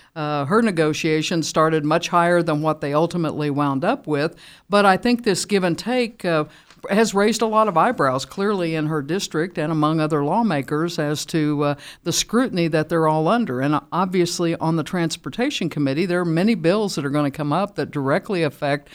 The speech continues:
the Turnpike Authority, uh, the Transportation Commission, and it will raise, um, I think it will kind of raise the focus on these lawmakers as they're making these decisions on,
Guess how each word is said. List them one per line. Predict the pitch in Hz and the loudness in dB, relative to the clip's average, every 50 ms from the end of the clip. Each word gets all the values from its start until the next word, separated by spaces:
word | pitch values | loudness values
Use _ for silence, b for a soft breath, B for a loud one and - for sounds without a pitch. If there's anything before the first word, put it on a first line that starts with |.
| B B B B B | B B B B B
the | B 185 | B -6
Turnpike | 165 - 180 175 165 143 156 156 156 147 | -2 0 0 0 0 0 0 -2 -2 -2
Authority, | 160 151 - 147 143 139 143 151 185 208 190 | -4 -4 -4 -2 -2 -2 -2 -2 -2 -2 -2
uh, | 170 165 - _ _ _ _ | -4 -6 -8 _ _ _ _
the | - 120 143 165 147 | -14 -10 -6 -6 -4
Transportation | - - 165 160 160 - - 180 147 - 160 147 147 143 - 160 147 143 143 B B B B B - | -2 0 0 0 0 -2 -4 -8 -6 -4 -4 -4 -4 -4 -2 -2 0 0 -2 B B B B B -6
Commission, | - 165 151 143 147 139 - - 185 208 214 214 B B B B B | -2 -2 0 0 0 -2 -2 -2 -2 -2 -2 -6 B B B B B
and | - 190 190 190 190 185 180 | -2 0 2 2 2 2 4
it | 180 185 196 - | 2 2 2 2
will | 196 185 185 185 175 | 2 2 2 2 2
raise, | 165 175 175 170 175 170 170 175 165 - - 160 | 2 2 2 2 4 4 4 2 2 -2 -2 -2
um, | 165 160 160 156 156 151 - - | 0 2 2 0 0 -2 -6 -6
I | 151 156 | -6 -6
think | 160 - 196 190 - - | -4 -2 -2 -2 -2 -2
it | 180 170 | -2 0
will | 170 170 165 156 156 - - - | 2 0 0 0 -4 -8 -16 -12
kind | - 175 180 175 | -6 -4 -4 -4
of | 170 147 139 135 139 | -4 -6 -8 -6 -2
raise | 151 156 160 170 170 180 180 170 - - | -2 0 2 2 2 2 0 -2 -2 -4
the | - 175 165 175 175 170 175 170 B B B B B B _ | -2 -2 0 0 0 -2 -2 -4 B B B B B B _
focus | - 202 247 240 - 180 160 165 180 - - - - - | -2 0 0 0 0 0 0 0 0 -2 -2 -4 -4 -4
on | 156 160 170 170 165 165 170 170 165 156 156 | -2 0 0 0 0 0 0 -2 -2 -4 -2
these | - 170 175 165 160 - | -2 0 0 0 -2 -2
lawmakers | 160 156 180 233 247 208 160 147 - - 156 160 170 170 175 | -2 0 0 2 2 0 0 -2 -2 -2 -2 -2 -2 -2 -2
as | 160 151 156 147 | -2 -2 -2 0
they're | - 170 151 | -2 -2 0
making | 156 156 170 - 190 170 156 | 0 -2 -4 -2 -2 -2 0
these | 151 151 147 - - | 0 -2 -2 -4 -6
decisions | - 139 - - 233 240 240 214 185 160 156 156 - - | -8 -6 -6 -4 -2 -2 -2 -2 -2 -2 -2 -2 -2 -2
on, | 151 156 156 151 151 156 156 156 | -2 0 0 0 0 0 -2 -2